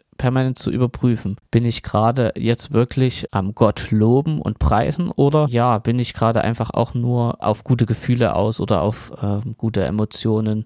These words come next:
Ja, will ich mich vielleicht nur auch selbst besser fühlen? Das sollte man überprüfen, wenn man wirklich ernsthaft Lobpreis machen möchte. Natürlich ist es auch voll okay, sich mal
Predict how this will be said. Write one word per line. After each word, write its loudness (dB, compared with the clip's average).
Ja, -4
will 2
ich -2
mich -2
vielleicht -2
nur -4
auch -4
selbst -2
besser 0
fühlen? -2
Das 0
sollte 2
man 2
überprüfen, 2
wenn 4
man 2
wirklich -2
ernsthaft -2
Lobpreis 0
machen -4
möchte. -2
Natürlich -2
ist 0
es -2
auch 2
voll 0
okay, 2
sich -4
mal 0